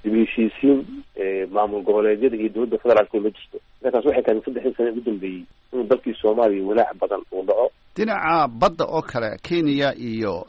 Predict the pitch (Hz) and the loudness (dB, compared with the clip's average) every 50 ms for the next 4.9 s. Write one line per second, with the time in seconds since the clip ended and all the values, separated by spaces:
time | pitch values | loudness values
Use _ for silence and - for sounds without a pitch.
0 | - 101 107 104 107 110 113 110 104 101 - - 156 147 135 110 107 95 95 90 | -8 -6 -4 -4 -4 -4 -2 -2 -2 -2 -2 -2 0 0 0 0 -2 -4 -4 -2
1 | 87 85 80 82 - 101 95 92 85 - - 107 104 120 123 120 110 101 107 117 | -4 -4 -6 -6 -8 -10 -10 -10 -10 -10 -8 -6 -2 2 2 2 0 0 -4 -4
2 | 113 101 107 139 113 101 107 110 110 117 - - 110 104 98 95 92 - - 120 | -4 -2 -2 -2 -2 -2 -4 -2 -2 -2 -4 -6 -6 -8 -8 -8 -10 -12 -8 -4
3 | 117 107 107 127 143 127 107 101 85 85 82 78 - - - - - - - - | -4 -2 -2 -2 -2 -2 -2 -4 -4 -6 -10 -12 -14 -16 -20 -20 -20 -20 -6 0
4 | 147 160 175 185 - - 160 143 127 120 - 123 123 113 - - - | 2 2 2 2 -2 -4 -6 -4 -4 -4 -4 -2 -2 -2 -4 -6 -10